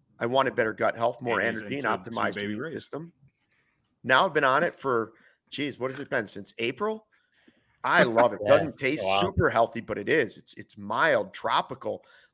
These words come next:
Speaker 1: I look forward to taking it in the morning. Here's what it is. One scoop of A G one, you absorb seventy-five high-quality vitamins, minerals, whole food source superfoods, probiotics, adaptogens to start your day right. A special blend of ingredients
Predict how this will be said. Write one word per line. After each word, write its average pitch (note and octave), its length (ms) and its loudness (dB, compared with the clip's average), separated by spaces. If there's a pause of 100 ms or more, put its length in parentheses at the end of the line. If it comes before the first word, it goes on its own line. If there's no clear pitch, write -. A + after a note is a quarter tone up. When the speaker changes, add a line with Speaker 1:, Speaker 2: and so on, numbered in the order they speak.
(120)
Speaker 1:
I A#2 100 0
look E3+ 220 0
forward E3 180 2
to E3 60 -2
taking E3+ 360 -4
it D3+ 40 -2
in C3 60 -2
the A2+ 80 -2
morning. G2+ 240 -6
Here's F3 320 -2
what F#3 180 2
it D3+ 100 -2
is. C#3+ 320 -2
One C3+ 300 0
scoop - 420 -6
of C3 160 -2 (100)
A D#3 200 -2
G F#3 220 -8
one, A#2 440 -2 (540)
you D#3 200 -2
absorb B2 420 0
seventy-five C#3 840 0
high-quality C3+ 680 -2
vitamins, G#2 500 0
minerals, C#3 420 -2
whole C#3 200 -4
food C#3 260 -8
source C3 320 -6
superfoods, A2+ 500 -6
probiotics, C3+ 680 0
adaptogens A2+ 680 -4 (400)
to G#2+ 100 -10
start - 340 4
your D#3+ 120 0
day D#3 180 0
right. A2+ 280 0
A G#2+ 80 -4
special C#3+ 440 -2
blend C#3 300 -2
of C#3 60 -4
ingredients B2 640 -2